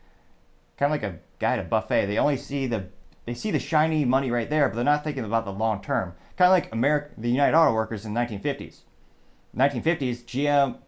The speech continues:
the U S was basically the only market that could build cars at that moment, thanks, um, partially because of the last war. And G M, Ford, and Chrysler did great. They were basically the only game in town.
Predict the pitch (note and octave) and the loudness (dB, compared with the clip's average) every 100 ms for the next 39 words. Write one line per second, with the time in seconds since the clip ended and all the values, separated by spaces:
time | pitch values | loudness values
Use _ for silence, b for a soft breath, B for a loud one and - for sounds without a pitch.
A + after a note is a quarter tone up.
0 | _ - D3 E3+ E3 C#3+ G#2+ C#3 C3+ A2 | _ -4 0 4 4 2 -2 -2 -2 0
1 | B2 A2+ C#3 C#3 F#2+ A2 G2 F2+ B2 - | 0 4 6 4 0 -4 -4 -2 -2 0
2 | D3+ C#3 G2+ G2 G2 F#2 F2+ A#2 D#3 G#2+ | 4 6 4 0 -8 -8 0 2 4 2
3 | G2+ b b b b b - A#2 - - | -4 b b b b b -4 -4 -6 -8
4 | G#2+ F#2+ E2+ - A#2 G2+ G2+ G2+ G2 F#2+ | -6 -6 -8 0 0 2 -2 -2 -4 -4
5 | F#2+ G#2 F#2+ A#2+ E3 A2 B B B B | -2 -2 0 4 6 4 B B B B
6 | - - C#3 C#3+ - - _ A2 A2 G2+ | -18 -2 0 0 -2 -16 _ -14 -10 -2
7 | D3 D3 D3+ D#3 - C#3+ C3+ A#2+ D#3 D3 | 2 2 2 0 0 0 2 2 2 0
8 | G#2+ A2 F#2+ G#2 C#3+ F3+ - - - A2+ | -4 -6 -6 -4 -2 -4 -8 -14 -6 -4
9 | B2 A#2 B2+ C3+ A2+ B2 A2+ A2+ G2 D3+ | -2 -2 -4 -4 -4 -4 -4 -4 0 4
10 | D#3 D#3 D#3 | 6 6 4